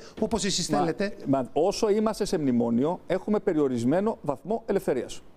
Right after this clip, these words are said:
Speaker 2: Μη γελιόμαστε.
Speaker 1: Μα
Speaker 2: Αυτή
Speaker 1: δεν
Speaker 2: είναι η
Speaker 1: έχετε
Speaker 2: πραγμα-,
Speaker 1: καθόλου ελευθερία, αυτό το κακό.
Speaker 2: Περιορισμένο βαθμό. Δεν θα πούμε καθόλου, γιατί υπάρχουν μια σειρά. Η παιδεία δεν αναφέρεται στο μνημόνιο. Η, ε, α, τα απίστευτα πράγματα τα οποία ήθελε να κάνει ο κ. Μπαλτάς στην παιδεία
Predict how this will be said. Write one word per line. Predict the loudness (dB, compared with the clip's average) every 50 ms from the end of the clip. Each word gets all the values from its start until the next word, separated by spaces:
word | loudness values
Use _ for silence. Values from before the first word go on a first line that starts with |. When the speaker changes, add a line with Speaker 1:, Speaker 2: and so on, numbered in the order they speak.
| -20 -20 -20 -18 -4
Speaker 2:
Μη | 0 2 2
γελιόμαστε. | 2 2 2 2 0 0 -2 -2 -2 -4
Speaker 1:
Μα | -2 -2
Speaker 2:
Αυτή | -4 -4 0
Speaker 1:
δεν | 0 2
Speaker 2:
είναι | 2
η |
Speaker 1:
έχετε |
Speaker 2:
πραγμα-, | 2 2 0 0
Speaker 1:
καθόλου | 2 2 4 4
ελευθερία, | 2 0 0 0 0 0
αυτό | 0 0
το | 0 0
κακό. | 0 -2 -2 -2
Speaker 2:
Περιορισμένο | -2 0 0 0 0 2 0 0 0 0 0 0
βαθμό. | 0 -2 -4 -6 -4 0
Δεν | 0 0
θα | 0 0
πούμε | -2 -4 -6
καθόλου, | -6 -4 -2 0 0 2
γιατί | 0 0 0
υπάρχουν | 0 -2 -2 -2 0
μια | 0 0
σειρά. | 2 2 2 2 2 0 -2 -6 -12 -20 -4 0
Η | 0 0
παιδεία | 2 0 0 2 0 0 2
δεν | 2 2
αναφέρεται | 2 0 0 0 -2 -2 -2
στο | -4 -2 -2
μνημόνιο. | 0 0 0 0 -2 -4 -10 -16 -20 -20 -20 -20 -20 -20 -20 -20 -20 -20 -20 -20 -8 -2 2
Η, | 4 4 6 6 4 4 4 4 2 2
ε, | 2 0 -2 -4 -4 -6 -8 -8 -6 -4
α, | -4 -4 -2
τα | -2 -2
απίστευτα | -4 -2 -2 -2 -2 0 -2 -2 -2 -2
πράγματα | -2 -2 -2 -2 -2 -2
τα | -2
οποία | -2 0 0
ήθελε | -2 -2 -2
να | -2
κάνει | -4 -2 -2 -2
ο | -2
κ. | 0
Μπαλτάς | -2 -2 -2 -2 -4
στην | -4 -2 -2
παιδεία | 0 0 2 0 0 -2